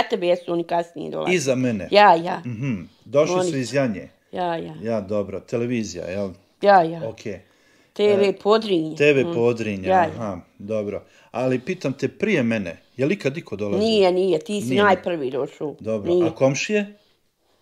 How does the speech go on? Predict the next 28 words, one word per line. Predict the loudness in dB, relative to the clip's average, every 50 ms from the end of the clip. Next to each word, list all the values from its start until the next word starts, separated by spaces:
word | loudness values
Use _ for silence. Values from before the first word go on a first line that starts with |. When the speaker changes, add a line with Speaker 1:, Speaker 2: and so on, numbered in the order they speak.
| _ _ _ _ _ _ _
Speaker 2:
Jesu | -6 -6 -6 -4
komšije | -2 0 0 0 0 0 0
ulazile | 0 0 0 0 -2 -4 -4 -2
kod | -2 -4 -4
tebe | -4 -4 -6 -6
u | -6
kuću? | -6 -10 -16 -18 -18 -16
Speaker 1:
Nisu. | -8 -4 0 2 2 4 2 2 0 -4 -8 -18 -20 _ _ _ _ -2
Speaker 2:
Nisu | 2 4 4 4
Speaker 1:
Nisu, | 2 2 0
Speaker 2:
nikad? | 0 0 0 0
Speaker 1:
niko, | -2 -4 -4 -4 -2
niko | -2 -2 -4 -6 -6 -6
nije | -6 -6 -8 -10
ulazio. | -10 -8 -4 0
Speaker 2:
Zašto? | 0 0 0 -2 -6 -10 -14 -16 -16 _ _ _ _ _ _ _ _ _ _ _ _ _ _ _
Speaker 1:
Pa | _ -8 -4
ne | -4 -4
znam, | -4 -2 -2 -2
neće. | 0 2 2 2 0 -2 -4 -10 -20 -20 -20 _ _ _ _
Šta | _ -6
je | -4 -2
Speaker 2:
Neće? | 0 -2 -2 -2 -4 -6
Speaker 1:
važno? | -8 -8 -10 -6 -4
Ja. | -2 0 0 0 -2 -4 _ _ _ _ _ _ _ _ _ _ _ -20
Speaker 2:
Zašto? | -14 -4 -2 -2 -2 -2 -6 -10 -12 -12
N-, | -12 -12 -14 -14 -12 -12 -10 -8
neće. | -8 -6 -4 -4 -4 -6 -8 -10 -10 -10